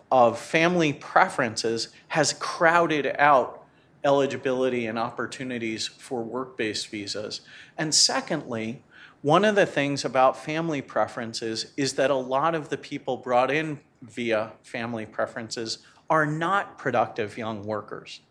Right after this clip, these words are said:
They're children or elderly people who are far more likely to consume social services, especially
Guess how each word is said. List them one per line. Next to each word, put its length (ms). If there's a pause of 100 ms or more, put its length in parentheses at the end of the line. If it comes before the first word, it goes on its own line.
(360)
They're 180
children 800
or 240
elderly 440
people 520 (200)
who 80
are 120
far 420
more 260
likely 440
to 80
consume 640
social 420
services, 560
especially 640